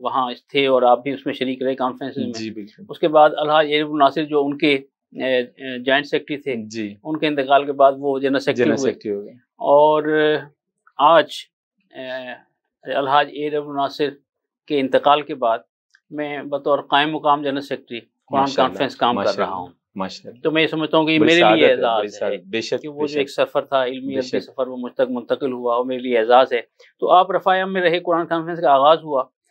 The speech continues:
Speaker 1: तो हमारे नाज़रीन से थोड़ा सी वो यादें भी शेयर कीजिएगा।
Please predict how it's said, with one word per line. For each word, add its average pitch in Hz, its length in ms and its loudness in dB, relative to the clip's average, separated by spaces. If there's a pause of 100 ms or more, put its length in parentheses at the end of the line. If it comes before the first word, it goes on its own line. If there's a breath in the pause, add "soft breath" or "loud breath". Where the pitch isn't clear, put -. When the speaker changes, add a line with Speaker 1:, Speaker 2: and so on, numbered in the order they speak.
(200)
Speaker 1:
तो 180 180 -4
हमारे 180 300 0
नाज़रीन 170 360 2
से 196 120 -4
थोड़ा 190 180 -4
सी 190 120 -8
वो 190 140 0
यादें 180 300 4
भी 165 60 -6
शेयर 131 280 -4
कीजिएगा। 95 440 -18